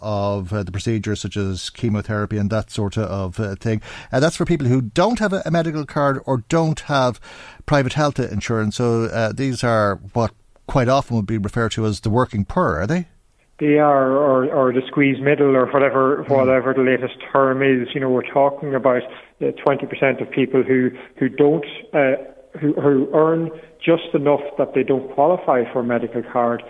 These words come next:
Speaker 2: but don't earn enough to be able to pay the significant fees as they are for, uh, private medical insurance.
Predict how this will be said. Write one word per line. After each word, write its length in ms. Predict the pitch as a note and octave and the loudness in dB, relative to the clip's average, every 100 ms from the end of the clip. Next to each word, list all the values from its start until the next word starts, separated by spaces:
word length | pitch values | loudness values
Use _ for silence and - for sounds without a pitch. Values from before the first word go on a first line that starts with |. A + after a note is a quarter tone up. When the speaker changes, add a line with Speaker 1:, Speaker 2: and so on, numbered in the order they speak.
| - _ | -20 _
Speaker 2:
but 260 | B2 - - | -8 -4 2
don't 260 | C#3+ C3 | 2 2
earn 220 | C3+ B2 A#2+ | 0 0 0
enough 320 | B2 B2+ - - - | 0 0 -2 -6 -6
to 80 | C3 | -6
be 260 | A#2 A#2 A#2+ | 0 2 2
able 200 | A#2 A2+ - - | 2 -4 -8 -6
to 260 | B2+ A#2 A#2 - | -2 0 -2 -6
pay 320 | - B2 A#2+ A#2 | -2 0 0 0
the 500 | B2 A#2 A2+ A#2 A#2+ - - _ | 0 0 0 -2 -6 -14 -20 _
significant 600 | D3 C3 E3 - B2 A2+ - | -2 0 0 0 -4 -4 -2
fees 340 | B2 A#2+ A2+ B2+ | 0 0 -2 -4
as 100 | A2 | -4
they 140 | B2+ A#2 | -2 0
are 320 | A#2 A#2+ A#2 - | 2 2 0 -2
for, 420 | B2 A#2 A#2 B2+ | 0 0 0 -2
uh, 260 | B2 A#2 B2 | -2 -4 -6
private 440 | - B2 A2+ A#2 | -2 0 0 -4
medical 380 | B2 B2+ C3 A#2 | -2 -2 -2 -6
insurance. 540 | A2 - A#2+ A2 G#2+ | -6 -4 -4 -4 -8